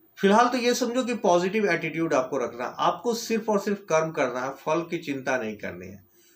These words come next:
ऊपर वाला हमेशा याद रखो आपके साथ है, बस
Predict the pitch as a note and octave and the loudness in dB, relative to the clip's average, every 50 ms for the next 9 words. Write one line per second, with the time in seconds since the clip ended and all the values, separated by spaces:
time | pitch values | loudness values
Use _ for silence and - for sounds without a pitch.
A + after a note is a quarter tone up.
0 | _ _ _ D3 D3+ D3+ - F3+ F3+ F3+ E3+ E3 D#3+ E3 E3+ E3+ - - - - | _ _ _ -8 -8 -2 0 2 2 4 4 4 4 4 4 2 0 -4 -8 -12
1 | - B2+ C3 C3+ C#3 C#3 - E3+ D#3 D3 C#3+ C#3 C3+ C3 C3+ C3 - - - - | -10 -8 -6 -4 -4 -2 0 0 2 2 2 0 0 -2 -4 -4 -4 -6 -4 -4
2 | C3 B2+ - - C#3 C3+ - - A2 G#2+ G#2+ - - - F2+ - - _ _ _ | -4 -4 -2 -4 -6 -6 -4 -4 -2 -2 -2 -4 -6 -12 -14 -14 -16 _ _ _
3 | _ _ _ _ _ - C#3 D#3 D3+ D#3 - | _ _ _ _ _ -2 0 0 0 0 -4